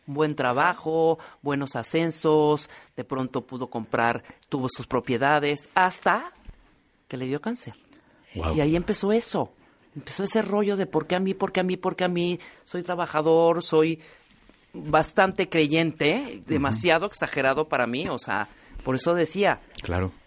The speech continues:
Speaker 1: "¿Por qué no a ustedes?", nos decía de pronto. O sea,
Speaker 2: Guau.
Speaker 1: en una cena nos dijo, "¿Y por qué no a ustedes? Si yo voy a misa todos los domingos".
Speaker 2: Qué interesante, porque además, ¿sabes?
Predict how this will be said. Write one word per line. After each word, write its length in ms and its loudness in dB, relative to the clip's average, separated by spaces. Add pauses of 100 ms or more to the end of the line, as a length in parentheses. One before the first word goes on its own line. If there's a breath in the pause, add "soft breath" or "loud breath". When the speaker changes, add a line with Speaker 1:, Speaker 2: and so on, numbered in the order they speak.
(120)
Speaker 1:
"¿Por 140 -4
qué 120 -2
no 100 2
a 40 2
ustedes?", 600 0
nos 160 -4
decía 300 -4
de 100 -2
pronto. 320 -8
O 20 -4
sea, 140 2
Speaker 2:
Guau. 80 4
Speaker 1:
en 60 -2
una 140 -2
cena 280 0
nos 160 -2
dijo, 200 -6
"¿Y 40 -4
por 160 -10
qué 100 0
no 80 4
a 40 4
ustedes? 520 0 (220 loud breath)
Si 120 -6
yo 120 6
voy 160 2
a 60 6
misa 340 0
todos 280 4
los 140 2
domingos". 540 -2 (500 loud breath)
Speaker 2:
Qué 80 -2
interesante, 500 2
porque 280 0
además, 460 2
¿sabes? 380 0